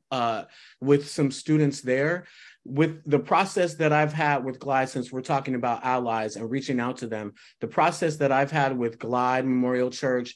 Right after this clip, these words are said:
Tenderloin, uh, Neighborhood Development Corporation, it's been multicultural.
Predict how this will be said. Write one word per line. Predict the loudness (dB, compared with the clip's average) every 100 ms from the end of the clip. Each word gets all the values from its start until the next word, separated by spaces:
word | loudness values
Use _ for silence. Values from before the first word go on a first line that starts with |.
| -20 -20 -12 -2
Tenderloin, | 0 2 4 4 2 0 -4
uh, | 0 2
Neighborhood | 2 2 0 -2
Development | 0 2 0 0
Corporation, | 0 0 0 -2 -2 -4 -6 -6 -14 _
it's | 2 4
been | 6 8
multicultural. | 8 6 4 0 -2 0 -2 -2 -6 -6